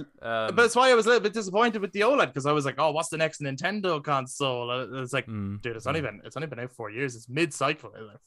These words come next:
Speaker 1: "Fuck." I didn't realize that. And the fact that it's reached mid-cycle and has already outsold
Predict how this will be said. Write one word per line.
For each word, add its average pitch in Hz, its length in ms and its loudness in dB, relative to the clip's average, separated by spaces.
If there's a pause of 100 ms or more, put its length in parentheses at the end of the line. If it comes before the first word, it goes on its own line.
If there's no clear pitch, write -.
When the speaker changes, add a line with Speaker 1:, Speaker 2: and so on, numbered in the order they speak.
Speaker 1:
"Fuck." 185 280 0 (140)
I 135 40 -10
didn't 147 160 -6
realize 147 300 0
that. 120 120 -10 (300)
And 151 60 -6
the 147 60 -6
fact 214 240 4
that 240 100 6
it's - 220 -2 (100)
reached 160 300 -2
mid-cycle 170 720 -2
and 139 180 0
has 131 160 -2
already 147 360 0
outsold 143 600 0